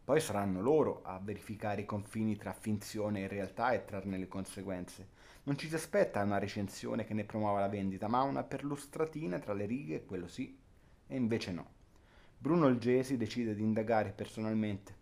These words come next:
ed in effetti le cose tornano. Gli appuntamenti delle prostitute, i ritmi di Marisa, cose che neanche la polizia sa.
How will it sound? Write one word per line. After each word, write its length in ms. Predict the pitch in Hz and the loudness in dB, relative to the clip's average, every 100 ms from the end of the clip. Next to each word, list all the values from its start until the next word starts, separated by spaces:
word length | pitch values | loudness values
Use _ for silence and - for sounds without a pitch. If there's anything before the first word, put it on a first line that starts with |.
| - | -8
ed 160 | 110 | -2
in 100 | 113 | 0
effetti 440 | 117 117 107 - 101 | 0 2 0 0 -2
le 80 | 98 | 0
cose 260 | 101 - | 0 -2
tornano. 400 | 98 92 87 87 - - - - - - - - - - | -8 -10 -8 -12 -16 -20 -20 -20 -20 -20 -20 -20 -20 -6
Gli 120 | 110 | -4
appuntamenti 580 | 107 117 104 113 107 104 | -2 -2 0 2 0 -2
delle 180 | 95 | -4
prostitute, 720 | 95 98 - 123 151 208 214 190 | -4 -8 -8 -6 -4 -2 -2 -2
i 220 | 147 104 | -2 -2
ritmi 400 | 98 98 98 95 | -6 -6 -4 -4
di 100 | 98 | -4
Marisa, 880 | 107 135 170 175 151 170 165 175 170 | -6 -6 -6 -8 -6 -4 -2 -2 -2
cose 260 | - 180 160 | 0 2 4
che 80 | 147 | 4
neanche 300 | 160 160 160 | 4 2 2
la 100 | 156 | 2
polizia 560 | 151 143 - - 92 | 2 0 -2 -10 -12
sa. 180 | - 82 | -14 -18